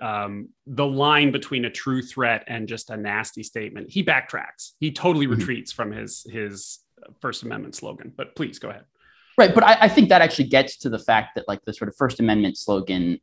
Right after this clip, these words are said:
Speaker 2: isn't, like, M-, Musk has actually been pretty clear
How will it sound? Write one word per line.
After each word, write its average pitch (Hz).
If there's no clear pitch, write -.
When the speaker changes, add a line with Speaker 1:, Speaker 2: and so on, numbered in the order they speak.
Speaker 2:
isn't, 113
like, 117
M-, 170
Musk 226
has -
actually 156
been 120
pretty 113
clear 117